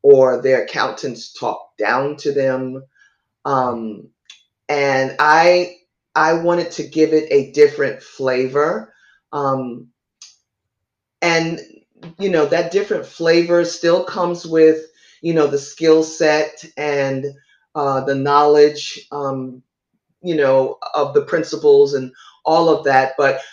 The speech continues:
I just wanted them to have a better feel for that,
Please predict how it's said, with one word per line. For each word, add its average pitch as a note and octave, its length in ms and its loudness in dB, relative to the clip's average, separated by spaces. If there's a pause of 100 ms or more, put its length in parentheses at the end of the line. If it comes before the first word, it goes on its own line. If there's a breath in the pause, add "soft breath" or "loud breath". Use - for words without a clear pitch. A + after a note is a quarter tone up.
(100)
I D#3+ 120 2
just G3 280 -4
wanted F3+ 300 0
them E3 280 -2
to E3 120 -10
have D#3 320 -4
a C#3 120 -4
better D3+ 300 2
feel C3 840 -2 (640)
for D#3 440 4
that, D#3 260 2